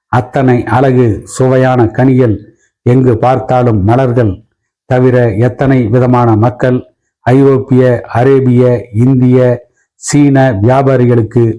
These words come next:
ஒரு சந்திப்பாக காபூல் இருந்தது. இதுவரை துருக்கி மொழி மட்டுமே பாபருக்கு தெரியும்.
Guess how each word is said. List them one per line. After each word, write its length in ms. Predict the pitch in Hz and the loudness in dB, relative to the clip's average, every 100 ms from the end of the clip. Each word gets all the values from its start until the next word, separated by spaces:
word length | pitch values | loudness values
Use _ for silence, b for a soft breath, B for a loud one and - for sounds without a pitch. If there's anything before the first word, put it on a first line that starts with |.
| - _ _ - | -12 _ _ -4
ஒரு 180 | 117 107 101 | -2 0 -2
சந்திப்பாக 880 | - 131 135 123 127 127 117 117 - | -2 0 0 -2 -2 0 0 0 -2
காபூல் 480 | - 127 117 123 110 92 | -4 -2 0 0 -2 0
இருந்தது. 500 | 135 135 120 104 80 - _ _ _ _ _ _ _ _ _ _ _ _ _ _ _ _ _ | 0 0 0 -2 -4 -14 _ _ _ _ _ _ _ _ _ _ _ _ _ _ _ _ _
இதுவரை 420 | 135 135 127 131 131 123 - | 0 2 2 2 0 -4 -10
துருக்கி 480 | - 147 151 151 139 135 | -2 0 0 -2 0 0
மொழி 240 | 107 127 127 | 2 2 2
மட்டுமே 420 | 117 110 117 117 | 0 0 0 0
பாபருக்கு 560 | 95 113 117 113 107 101 | 0 0 0 -2 -2 -4
தெரியும். 380 | - 113 107 87 | -2 0 0 -2